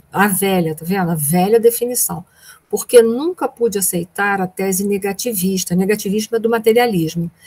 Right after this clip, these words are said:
em caráter absoluto. Impossível que a vida estivesse circunscrita ao palco de carne, onde o homem desempenha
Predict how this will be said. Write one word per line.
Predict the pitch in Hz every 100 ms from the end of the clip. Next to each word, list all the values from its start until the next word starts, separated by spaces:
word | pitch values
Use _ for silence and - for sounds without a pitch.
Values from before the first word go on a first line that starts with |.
| - -
em | 190
caráter | 202 196 190 185 196
absoluto. | 190 180 - 240 180 - - _ _ _ - -
Impossível | 190 180 214 - - 269 240
que | 208 208
a | 185
vida | 151 180 247 180 180
estivesse | 180 185 175 196 196 185
circunscrita | - 180 202 180 - - 233 240 185
ao | 190
palco | 190 - 202 214 214
de | 208
carne, | 240 - 190 190 175 175 175 _ _ - - - -
onde | 170 170
o | 202
homem | 180 208 254 226 175
desempenha | 175 185 196 185 208 220 214 180